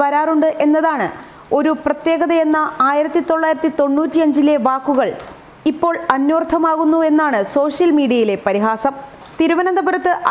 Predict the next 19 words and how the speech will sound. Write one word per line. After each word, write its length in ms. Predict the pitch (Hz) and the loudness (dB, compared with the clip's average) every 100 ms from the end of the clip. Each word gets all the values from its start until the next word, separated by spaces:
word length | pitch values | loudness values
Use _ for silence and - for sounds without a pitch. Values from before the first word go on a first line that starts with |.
| 294 | 0
ഐ 40 | 320 | 0
ജി 80 | 339 359 | 2 0
ആയി 100 | 370 | 0
പ്രവർത്തിക്കുന്ന 500 | 339 339 311 339 330 320 | -2 -2 -2 0 0 0
കാലത്താണ് 480 | 302 320 320 311 254 - 254 | 0 0 0 0 -2 -2 -2
ഐ 40 | 285 | 0
എസ് 140 | 311 330 | 0 0
ആർ 80 | 320 | 0
ഒ 20 | 320 | 0
ചാരക്കേസിൽ 540 | 320 302 311 311 302 240 - | 0 -2 0 -2 0 -2 -2
ശ്രീവാസ്തവ 680 | - 294 294 294 294 262 226 220 | -2 0 2 0 -2 -2 -2 -2
സസ്പെൻഷനിലാവുകയും 1000 | 254 - 302 294 302 277 269 262 233 170 - - - - | -4 -2 -2 0 0 2 0 0 0 -2 -8 -20 -20 -2
കരുണാകരന് 640 | 302 311 330 320 302 285 254 277 | 0 0 0 0 0 0 0 -2
മുഖ്യമന്ത്രി 480 | 269 339 320 311 320 | 0 0 0 0 -2
കസേര 260 | 294 302 262 247 | 0 0 0 -2
നഷ്ടമാവുകയും 680 | 247 - 302 254 214 208 190 - | -2 0 0 0 0 0 -2 -2
ചെയ്തത്. 340 | 190 190 196 - - - - - - - 220 | 0 2 0 -2 -6 -20 -20 -20 -8 -2 -2
ആ 20 | 233 | 0
സമയത്ത് 400 | 254 254 254 254 | -2 0 0 0